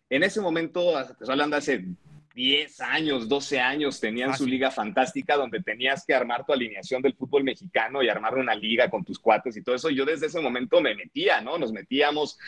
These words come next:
Speaker 1: organizábamos, este, nuestra, ¿no? Nuestra entrada, a lo mejor cien pesos, doscientos pesos cada quien, y armábamos nuestro equipo cada semana, y el que hacía más puntos se llevaba la lana. Digamos, eso fue como el inicio de estos juegos de, de fantasy. Ya después, en, entrando a Azteca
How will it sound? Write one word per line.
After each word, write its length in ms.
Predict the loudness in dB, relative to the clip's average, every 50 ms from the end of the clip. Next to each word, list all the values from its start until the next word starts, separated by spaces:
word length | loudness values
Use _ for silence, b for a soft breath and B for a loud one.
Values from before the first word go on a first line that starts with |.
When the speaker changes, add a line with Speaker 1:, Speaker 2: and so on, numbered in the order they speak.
| B B B B
Speaker 1:
organizábamos, 1040 | -2 0 0 0 0 -2 -4 -6 -4 -2 0 0 0 -2 -4 -6 -8 -8 -10 -12 _ -20 -20 -20 _ -4 0
este, 380 | 0 0 0 0 2 2 2
nuestra, 480 | 4 2 -2 -4 -4 -4 -2 -2 0 0
¿no? 200 | 0 -2 0 0
Nuestra 300 | -2 -2 -2 -2 -6 -6
entrada, 360 | -6 -2 -2 0 0 0 0
a 20 |
lo 80 | -2 -2
mejor 360 | -6 -8 -2 0 0 0 0 -2 _
cien 220 | 0 0 0 0
pesos, 380 | 0 0 0 0 0 0 0 -2
doscientos 340 | 0 0 0 0 -2 -2 2
pesos 240 | 2 2 2 2
cada 260 | 0 0 2 2 2 0
quien, 360 | 0 2 2 2 2 0 -4 -4
y 240 | _ -4 -2 0 0
armábamos 480 | 0 0 0 2 2 2 2 2 -2 -8
nuestro 180 | -8 -6 -4
equipo 260 | 0 0 0 0 0 -2
cada 200 | 2 0 0 0
semana, 420 | -2 -4 -2 0 0 0 2 2
y 80 | 2 2
el 140 | 2 0
que 280 | -2 0 2 2 2 2
hacía 240 | 0 0 0 0 2
más 180 | 2 0 -2
puntos 320 | 0 -4 -2 2 2 0 0
se 100 | 0 -4
llevaba 260 | -2 0 2 0 0
la 120 | 0 -2
lana. 440 | -2 0 0 0 0 0 -2 -2 -2 B B B B B B 4
Digamos, 320 | 4 6 6 4 0 -4
eso 180 | 0 0 0 2
fue 140 | 2 2
como 220 | 2 2 0 2 2
el 100 | 2 2
inicio 400 | 0 0 0 -2 0 2 2 2
de 80 | 2
estos 220 | 0 -2 -6 -10 -4
juegos 340 | 2 2 2 4 2 0 0
de, 240 | -2 -4 -4 -6 b b b b b b
de 100 | -6 -6
fantasy. 640 | -2 0 0 0 0 0 -2 -4 -4 -4 0 0 0 2
Ya 120 | 2 2
después, 500 | 0 0 -4 _ 0 2 2 2 2 -2
en, 140 | -4 -4 -2
entrando 400 | -2 -2 -2 2 2 2 2 2
a 60 | -2
Azteca 560 | -4 -2 -2 -2 -2 0 0 0 0 0 0